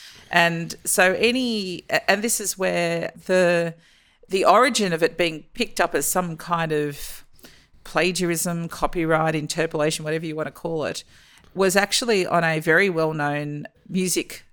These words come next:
quiz show, which is quite hilarious if you, if you ever get to watch it, although quite Australian as well. So you really need to know your Australian music to get a lot out of it, but,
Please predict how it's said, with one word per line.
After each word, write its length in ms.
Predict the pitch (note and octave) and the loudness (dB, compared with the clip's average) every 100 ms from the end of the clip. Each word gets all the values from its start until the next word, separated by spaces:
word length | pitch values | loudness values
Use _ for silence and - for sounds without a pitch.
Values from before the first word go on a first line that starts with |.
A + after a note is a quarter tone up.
| _ - | _ -4
quiz 240 | G#3+ G3+ | 0 2
show, 340 | - C#3 C#3 | 4 4 4
which 140 | D3+ G3+ | 2 0
is 120 | - | 0
quite 300 | - A3+ A3 | 2 2 2
hilarious 500 | E3+ D3+ D3 C3+ - | 2 4 4 2 -2
if 120 | D#3 | -4
you, 160 | D#3+ C#3+ D3+ | -6 -4 -8
if 120 | D3+ | -4
you 140 | D3 | -4
ever 140 | C#3+ D3 | -4 -6
get 180 | D3 | -8
to 80 | - | -4
watch 160 | D3 - | -4 -2
it, 60 | |
although 260 | D3+ E3+ E3 | 2 2 2
quite 260 | - F3+ D#3+ | 0 2 2
Australian 560 | - - D#3+ C#3 C3+ | 2 4 4 2 -2
as 140 | C3+ - | -2 0
well. 240 | C3+ A#2+ | 0 0
So 320 | - C3 B2 B2+ - - - | 2 2 2 -4 -16 -20 -8
you 160 | F3 F3 | -2 2
really 260 | E3+ D#3 | 4 4
need 160 | D3 D3 | 2 -2
to 100 | D#3+ | -2
know 80 | D3 | -2
your 160 | C#3 C#3+ | 0 0
Australian 360 | - C#3+ C3+ | 2 2 2
music 280 | C#3+ C#3+ - | -4 -8 -8
to 100 | D3+ | -6
get 160 | C#3 C3 | -2 -2
a 60 | |
lot 180 | C#3 C#3 | 0 2
out 220 | C#3 C#3+ | 4 2
of 100 | C#3 | 0
it, 220 | C3 - | -4 -2
but, 360 | E3 D3 - | 2 2 0